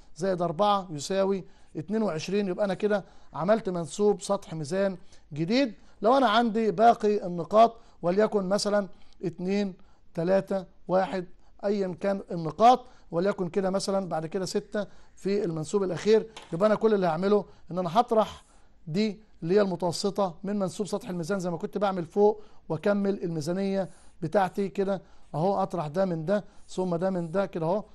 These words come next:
واحد وعشرين، بعد كده ده كده أهو، أربعة بتمنتاشر، وأرجع أكمل كده زي ما أنا شغال لحد أما بوصل تاني لمنسوب نقطة جديدة. منسوب النقطة الجديدة اللي هي نقطة الدوران،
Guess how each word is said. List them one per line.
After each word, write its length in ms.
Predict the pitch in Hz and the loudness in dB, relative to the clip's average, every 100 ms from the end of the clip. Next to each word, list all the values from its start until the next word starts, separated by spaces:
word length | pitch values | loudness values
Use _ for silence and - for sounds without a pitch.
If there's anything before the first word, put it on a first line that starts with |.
| - - | -20 -8
واحد 220 | - 185 175 | -4 -4 -4
وعشرين، 520 | 151 139 165 185 180 - - 170 | -6 -4 -2 -2 -4 -16 -14 -4
بعد 220 | 180 165 | -2 -2
كده 240 | 185 180 | -4 -4
ده 120 | 175 | -2
كده 220 | 175 190 190 | -2 -2 -2
أهو، 260 | 180 202 - - - | -2 -4 -8 -18 -10
أربعة 460 | 147 156 180 185 - - - - - - - 175 | -6 -2 -2 -2 -6 -18 -20 -20 -20 -20 -18 -16
بتمنتاشر، 760 | 147 143 139 185 185 196 175 - - - | -8 -6 -4 -2 -2 0 -4 -6 -14 2
وأرجع 420 | 196 196 185 175 | 2 4 -2 -4
أكمل 340 | 151 185 190 175 | -4 -4 -4 -4
كده 300 | - 190 190 | -4 -2 -2
زي 280 | 156 180 170 | -2 -2 -2
ما 100 | 180 | -4
أنا 200 | 185 - | -4 -6
شغال 500 | 151 135 175 226 185 - - - | -12 -4 2 2 0 -14 -20 -12
لحد 360 | 165 156 208 175 | -6 -2 -2 -2
أما 260 | 202 165 165 | -4 -2 0
بوصل 320 | 202 - 165 | 0 0 -4
تاني 380 | 202 202 196 180 | -2 0 0 -2
لمنسوب 560 | 202 180 156 202 175 | -2 -4 -4 -4 -2
نقطة 280 | 202 214 175 | -2 -2 -4
جديدة. 440 | 139 196 220 220 - - - | -4 -2 0 0 -2 -20 -10
منسوب 300 | 165 156 233 208 | -8 -2 0 2
النقطة 300 | 214 208 180 | 0 0 -4
الجديدة 320 | 147 196 185 | -2 -2 0
اللي 120 | 180 | 0
هي 40 | |
نقطة 320 | 196 214 190 175 | 0 0 -4 -6
الدوران، 500 | 160 170 180 196 | -2 0 4 2